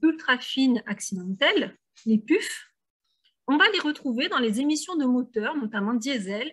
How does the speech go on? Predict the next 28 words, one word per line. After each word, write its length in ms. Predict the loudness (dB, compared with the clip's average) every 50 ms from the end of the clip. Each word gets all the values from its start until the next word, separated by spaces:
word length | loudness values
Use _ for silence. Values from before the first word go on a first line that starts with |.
| -6 -2
les 160 | -2 -2 -2
fumées 260 | -2 -4 -2 -2 -2
de 140 | -2 -2 -4
soudage, 760 | -6 -8 -8 -8 -4 -2 0 2 2 2 2 0 -4 -8 -8 -6
le 120 | -2 0
découpage 540 | 2 2 2 0 -4 -2 0 2 2 2 0
des 120 | 0 -2
métaux, 360 | 0 -2 -2 -4 -4 -2 -2 -2
par 160 | -2 -4 -4
exemple, 500 | -4 -4 -4 -6 -6 -8 -8 -8 -10 -12 _ _ _ _ -20 -20 -20 -20 _ -2
ou 80 | 2 2
encore 300 | 2 2 0 -2 -6 -6
tout 140 | -8 -10 -10
ce 80 | -8
qui 140 | -6 -4 -2
est 40 | -2
opération 720 | -2 0 0 2 2 2 0 0 -4 -6 -6 -6 -6 -4
de 180 | -2 -2 0 0
bitumage 680 | 2 0 0 -2 -2 -2 0 2 2 4 2 2 0 -4 -2
et 40 |
d'asphaltage, 680 | -2 0 0 -2 -2 -2 -4 -4 0 0 0 0 0 0
par 100 | 0 0
exemple 280 | 0 0 -2 -4 -4 -2
dans 80 | 0 0
le 100 | 0 0
B 140 | 0 -2 -4 -4
T 100 | -6 -10
P. 160 | -12 -12 _